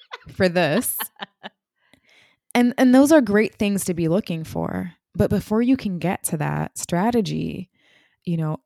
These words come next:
Speaker 1: I believe that you need to audit what you already have, because if the person supporting you is not clear on what is already going well and already not going well,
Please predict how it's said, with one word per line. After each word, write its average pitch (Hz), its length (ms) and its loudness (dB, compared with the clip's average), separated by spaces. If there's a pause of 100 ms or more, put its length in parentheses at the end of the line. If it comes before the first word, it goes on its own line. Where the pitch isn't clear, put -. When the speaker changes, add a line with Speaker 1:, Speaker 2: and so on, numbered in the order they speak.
Speaker 1:
I 208 380 0
believe 151 480 -2
that 156 180 -4
you 156 100 -2
need 151 240 -4
to - 300 -4
audit 247 400 2
what 170 160 2
you 175 160 2
already 156 440 -2
have, 180 540 -8
because 170 320 -8
if 165 160 -8
the 165 80 -6
person 180 400 -6
supporting 190 520 -4
you 160 120 -4
is 160 120 -6
not 170 220 -10
clear 233 340 -4
on 220 100 -2
what 214 200 -4
is 190 140 -6 (100)
already 226 560 -2 (100)
going 190 380 0
well 170 500 -4
and 175 120 -8
already 160 340 -10
not 175 440 -10
going 147 320 -8
well, 147 400 -8